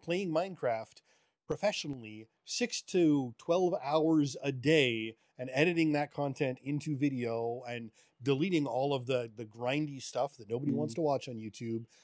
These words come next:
Speaker 1: and, you know, filming things with other, other content creators on the server in order to get a, you know, twenty minute, forty minute video twice a week to keep their million followers happy.
Speaker 2: Mm.
Speaker 1: Uh,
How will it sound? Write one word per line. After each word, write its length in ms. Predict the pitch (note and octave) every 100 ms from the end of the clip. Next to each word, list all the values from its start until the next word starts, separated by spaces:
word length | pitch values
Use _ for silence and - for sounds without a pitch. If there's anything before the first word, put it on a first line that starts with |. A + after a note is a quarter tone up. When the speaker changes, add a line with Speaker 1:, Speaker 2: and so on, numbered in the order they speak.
| _ _
Speaker 1:
and, 460 | B2+ B2+ B2+ A#2+ C3
you 180 | C#3 C#3
know, 120 | A#2+ - -
filming 560 | F3 D#3+ C#3+ C3+ C3+ B2+
things 260 | D3 C#3
with 120 | A#2+ B2
other, 280 | C#3+ C#3 A2 D#3+
other 220 | F3 F3
content 380 | D#3 D3 D3 C3
creators 360 | D3 C3 A#2+
on 160 | C#3 D#3
the 80 | C3+
server 540 | - A#2+ A2 A#2 A2 - _ _ -
in 120 | D3
order 240 | D3 D3 C3+
to 120 | D3
get 280 | C3 B2 B2+
a, 180 | C3+ B2+
you 160 | A#2+ A#2+
know, 100 | G#2+
twenty 280 | - D3+ C#3
minute, 260 | B2+ B2+
forty 300 | - C#3 C#3
minute 400 | C3 B2+ B2 - _ _ _ -
video 600 | E3 E3 A#2+ A2+ A#2 A#2 _ -
twice 380 | C3+ C#3+ D3
a 40 | D#3+
week 380 | G#3 B2 - - _ _ _ _ _ _ _ _ _
to 260 | - C#3+ A#2
keep 320 | - F3 -
their 200 | C3 C3
million 480 | B2 B2+ B2+ A#2+ A#2
followers 640 | B2+ A#2+ A#2 A#2 G#2+ - -
happy. 280 | B2+ A2
Speaker 2:
Mm. 60 | G#2 _ _ _ -
Speaker 1:
Uh, 160 | B2+